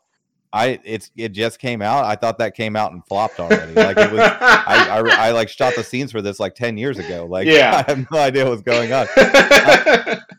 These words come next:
Speaker 2: <laughs>
Speaker 1: but, but, you know, you got, you got fifteen years of, like, "Okay, well, you know, I was so far ahead of, ahead of everyone the first time that I made, you know, the first Avatar. I'm gonna get that far ahead of them in the next one, but I've had fifteen years to do it."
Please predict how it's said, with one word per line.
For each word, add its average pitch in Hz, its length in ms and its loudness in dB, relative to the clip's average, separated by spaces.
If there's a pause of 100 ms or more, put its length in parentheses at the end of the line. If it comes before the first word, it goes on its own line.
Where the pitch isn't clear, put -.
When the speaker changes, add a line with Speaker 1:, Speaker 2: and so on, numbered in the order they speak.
(120)
Speaker 2:
<laughs> - 320 -20
Speaker 1:
but, 151 260 -2
but, 156 140 -4
you 165 80 -8
know, 160 80 -4
you 151 200 -2
got, 147 200 0
you 123 380 -10
got 123 180 -2
fifteen 123 320 -8
years 110 300 -4
of, 92 100 -8
like, 95 240 -2 (340)
"Okay, 104 220 -2
well, 92 520 -2 (800)
you 113 100 -6
know, 104 100 0
I 113 200 0
was 117 160 -2
so 117 160 -2
far 107 260 0
ahead 104 220 -4
of, 98 160 -8 (300)
ahead 117 180 -2
of 107 100 -4
everyone 101 380 -4
the 87 160 -8
first 131 320 -2
time 101 280 -2
that 95 120 -4
I 92 80 -2
made, 90 320 -8
you 95 120 -12
know, 90 100 -8
the 90 80 -8
first 135 340 -4
Avatar. 87 600 -8 (400)
I'm 120 140 -4
gonna 113 140 -6
get 117 220 -6
that 113 240 -4
far 110 240 0
ahead 107 220 -2
of 101 80 -4
them 101 180 -4
in 95 100 -6
the 92 80 -8
next 117 360 -6
one, 87 300 -10 (800)
but 110 140 -2
I've 107 100 0
had 113 220 -4
fifteen 107 400 -8
years 101 260 -8
to 95 80 -16
do 120 220 -4
it." 92 240 -4